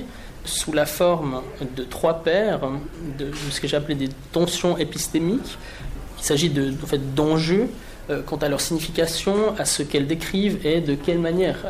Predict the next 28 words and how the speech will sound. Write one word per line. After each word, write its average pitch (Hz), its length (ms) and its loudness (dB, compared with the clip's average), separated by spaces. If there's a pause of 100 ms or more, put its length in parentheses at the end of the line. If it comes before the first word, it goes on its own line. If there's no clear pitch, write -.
elles 147 160 -4
le, 135 180 0 (180)
elles 131 100 -4
le 127 140 -6
décrivent. 135 340 -4 (320)
Alors, 151 400 2
euh, 139 120 0 (360)
je - 140 2
vais 156 80 4
les 160 60 6
reprendre, 151 500 2
euh, 135 220 0 (760)
terme 156 200 2
à 156 40 2
terme, 202 220 4
enfin 147 180 0
par 143 260 -2
couple. - 280 0 (640)
J'oppose 147 680 4
iconophilie 180 840 2
à 143 340 -2
iconoclasme, 160 840 0 (180)
euh, 139 120 -6 (100)
sémiologie 175 960 2
à 135 220 -2 (120)
la 147 80 -4
question 151 240 -2
de 143 60 2